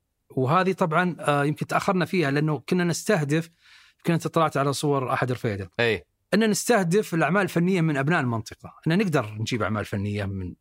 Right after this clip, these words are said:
Speaker 1: من أي مكان، لكن نستهدف الأعمال الفنية من أبناء المنطقة على أساس يكون في ارتباط. فاللي أقدر، آه، أو اللي نقدر نوعد فيه في الهيئة، لا، أنه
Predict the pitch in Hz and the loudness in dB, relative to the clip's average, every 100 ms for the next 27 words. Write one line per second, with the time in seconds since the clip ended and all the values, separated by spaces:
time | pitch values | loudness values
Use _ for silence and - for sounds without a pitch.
0 | _ _ _ _ _ _ - 113 - 147 | _ _ _ _ _ _ -6 -6 -2 -2
1 | 127 104 - 87 90 131 156 165 156 156 | -2 -6 -6 -6 -2 -2 0 0 0 0
2 | - 196 165 185 147 131 165 135 143 160 | 0 0 0 -2 -2 0 0 0 -2 0
3 | 143 135 139 131 - 135 127 135 135 151 | 0 0 0 -2 -2 -2 -2 -4 -2 -2
4 | 165 143 - - 123 92 _ - - - | 0 -2 -4 -4 -2 -2 _ -20 -20 -20
5 | - - - 147 143 135 160 180 214 185 | -20 -8 0 2 2 2 2 2 2 2
6 | 175 147 131 139 135 131 135 147 170 165 | 2 2 0 2 2 2 0 2 2 2
7 | 143 156 127 123 143 123 107 139 143 160 | 2 2 0 -2 -2 -2 -2 0 0 0
8 | 147 135 117 117 | 0 -2 -2 -6